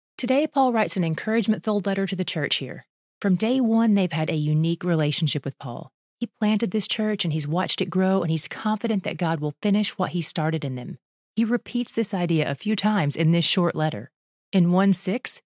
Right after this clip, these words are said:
he says, "He who began a good work in you will bring it to completion at the day of Christ Jesus."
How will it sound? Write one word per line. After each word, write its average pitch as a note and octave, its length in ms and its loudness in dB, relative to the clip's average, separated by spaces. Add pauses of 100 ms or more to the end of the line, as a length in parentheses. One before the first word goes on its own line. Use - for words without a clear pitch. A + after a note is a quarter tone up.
he F3+ 100 0
says, D#3+ 480 0 (340)
"He A3+ 180 2
who G#3+ 120 0
began F#3 380 2
a G3 60 2
good E3 220 -2
work D#3+ 240 -2
in F#3+ 100 2
you G3+ 240 2
will F3 160 0
bring F#3 260 2
it A3 120 0
to - 100 -2
completion G3 680 0
at D#3 120 -4
the E3+ 80 -4
day E3+ 180 0
of E3+ 120 -4
Christ E3+ 320 -4
Jesus." - 500 -4